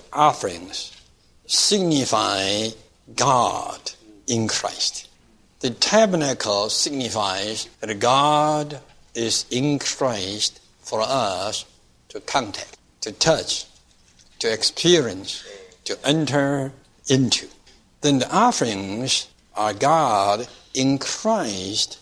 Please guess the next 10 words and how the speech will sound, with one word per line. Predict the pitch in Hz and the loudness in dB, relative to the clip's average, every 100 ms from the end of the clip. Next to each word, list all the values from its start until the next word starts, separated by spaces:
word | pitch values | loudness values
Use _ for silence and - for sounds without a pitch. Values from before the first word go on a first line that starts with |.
| _ - | _ -6
for | - 117 107 | 2 2 4
our | 135 147 143 143 143 - _ _ | 4 6 4 2 -2 -10 _ _
enjoyment, | 117 104 110 101 87 92 - _ _ | -2 -2 -2 -4 -6 -14 -20 _ _
that | 127 120 98 - _ _ | 0 0 0 -10 _ _
we | 131 135 | -2 0
may | 127 110 101 - _ 113 | 2 0 -4 -16 _ -6
enjoy | 107 95 107 117 110 | -4 -4 -2 -2 -2
Him. | 104 139 135 95 - - - - _ - 127 | -4 -4 -4 -6 -16 -20 -20 -20 _ -12 -4
And | 127 | -2
even | 160 185 156 131 - | 4 4 6 2 -2